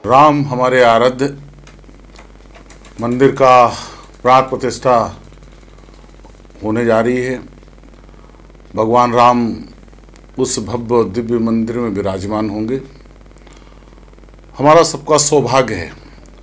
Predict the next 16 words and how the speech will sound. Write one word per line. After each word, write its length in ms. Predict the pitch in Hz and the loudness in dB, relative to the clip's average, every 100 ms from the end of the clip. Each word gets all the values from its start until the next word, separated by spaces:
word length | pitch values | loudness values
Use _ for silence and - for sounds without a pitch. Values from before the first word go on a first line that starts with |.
| - - - - - - | -20 -20 -20 -20 -20 -20
सनातन, 640 | - 123 120 117 127 123 - | -8 -2 0 0 -4 -4 -6
सनातनियों 640 | - 117 117 117 120 127 123 | -6 -2 -2 -2 -4 -2 -2
का, 360 | 127 123 117 - - - - - - - - - - - | 2 0 0 -10 -20 -20 -20 -20 -20 -20 -20 -20 -20 -10
हिंदू 240 | 117 117 127 | -6 -2 -4
धर्म 300 | 107 113 120 | -4 -4 -4
के 380 | 113 123 113 - - - - | 0 0 0 -2 -12 -20 -12
सभी 500 | - 117 139 127 101 | -6 -2 0 0 -2
जनों 340 | 113 113 120 | -4 -4 -2
का 260 | 123 123 - - - - - - - - | -2 -2 -4 -18 -20 -18 -18 -20 -20 -14
सौभाग्य 580 | - 131 107 117 117 131 | -4 -4 0 -2 0 -2
है। 360 | 110 - - - - - - - - - - - - - - - - - 123 | -4 -10 -18 -20 -20 -20 -20 -20 -20 -20 -20 -20 -20 -20 -20 -20 -20 -6 0
पैदा 220 | 123 131 | 2 2
होते 340 | 123 127 135 | 2 0 2
ही 120 | 131 | 2
होश 260 | 127 107 113 | 0 -2 -4
संभाला 500 | - 113 110 120 | -4 -2 0 2